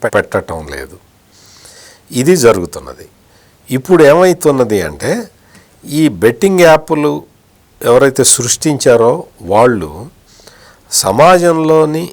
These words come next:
ఇన్‌ఫ్లుయెన్సర్లను పట్టుకొని ఆ యాప్ను ప్రమోట్ చేసుకుంటున్నారు. ఇక్కడ జరుగుతున్న అతిపెద్ద నేరం ఇది. మీకు తెలుసో తెలీదో కానీ, ఈ బెట్టింగ్ యాప్లో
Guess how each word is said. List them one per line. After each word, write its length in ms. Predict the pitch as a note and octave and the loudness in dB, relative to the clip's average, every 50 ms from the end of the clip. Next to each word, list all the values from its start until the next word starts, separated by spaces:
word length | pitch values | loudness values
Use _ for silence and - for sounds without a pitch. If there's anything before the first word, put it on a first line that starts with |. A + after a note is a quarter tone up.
| - - | -12 -8
ఇన్‌ఫ్లుయెన్సర్లను 1000 | A#2 A#2+ C3+ C3 - D#3 D3+ D3+ D3+ C#3 B2+ - - C#3 B2 B2+ B2+ B2+ A#2+ A2+ | -6 -6 -6 -4 0 2 4 4 4 2 0 0 2 2 0 2 0 0 -2 -2
పట్టుకొని 680 | A#2 - G2+ F#2+ - A2 G2 - G2 F2+ F#2 B2 G3 B3 - _ _ _ _ _ _ _ _ _ _ _ _ _ _ _ _ | -4 -4 -4 -4 -6 -12 -14 -12 -12 -10 -10 -12 -12 -14 -16 _ _ _ _ _ _ _ _ _ _ _ _ _ _ _ _
ఆ 100 | - A#2+ | 2 2
యాప్ను 440 | A#2+ A2+ A#2 C3 D3 - - F3 D#3+ | 4 4 4 4 2 0 -2 -6 -6
ప్రమోట్ 460 | D3+ - - A2 A#2 A#2+ B2+ B2+ G#2 | -6 -4 -2 0 2 2 2 2 2
చేసుకుంటున్నారు. 840 | G2 F#2+ E2+ - - - F2+ D#2 - D#2+ D#2+ E2 D#2+ - _ _ _ _ _ _ _ _ _ _ _ _ _ _ _ _ _ _ _ _ _ _ _ _ _ _ _ _ _ _ - | -2 -4 -4 -6 -8 -12 -18 -20 -20 -20 -20 -20 -20 -20 _ _ _ _ _ _ _ _ _ _ _ _ _ _ _ _ _ _ _ _ _ _ _ _ _ _ _ _ _ _ -10
ఇక్కడ 240 | C3 B2 - D#3+ C3 | -8 -2 0 0 0
జరుగుతున్న 560 | G#2+ G2+ B2 C3 D#3 D#3+ D#3 E3 D#3+ D3 D3+ | 2 2 2 2 2 2 0 0 0 2 0
అతిపెద్ద 540 | D3+ - A#2+ A#2 - C3+ - C#3+ B2+ A#2 B2+ | 0 0 -2 -6 -8 -4 -2 0 0 2 0
నేరం 360 | B2 B2 A#2+ A#2+ A#2+ C#3+ E3 | 0 2 0 0 0 -2 -4
ఇది. 300 | D#3 G2+ D#2+ C#2+ D2+ D2 - _ _ _ _ _ _ _ _ _ _ _ _ _ _ _ _ _ _ _ _ _ C3+ | -6 -8 -10 -10 -14 -18 -20 _ _ _ _ _ _ _ _ _ _ _ _ _ _ _ _ _ _ _ _ _ 0
మీకు 180 | D3 D3 C#3+ | 2 2 2
తెలుసో 380 | B2+ - C#3 C3+ C3+ - F3+ E3+ | 2 2 2 2 2 2 0 0
తెలీదో 460 | E3 - C#3 B2 B2+ B2 A2 A2 G#2 | 2 0 0 2 2 2 2 2 0
కానీ, 380 | F#2+ G#2 G#2 A#2 D#3 G#3 A3 - _ _ _ _ _ _ _ _ _ _ _ _ _ _ | 0 -2 -4 -6 -6 -10 -12 -14 _ _ _ _ _ _ _ _ _ _ _ _ _ _
ఈ 120 | C3 B2+ C3 | -6 -4 -4
బెట్టింగ్ 440 | G#2 F#2 A#2+ A#2+ - E3+ E3 D#3+ D#3 | 0 0 0 0 2 0 2 4 4
యాప్లో 440 | D3 B2 - - F2+ D2+ C2 B1 | 4 2 2 -4 -10 -14 -14 -16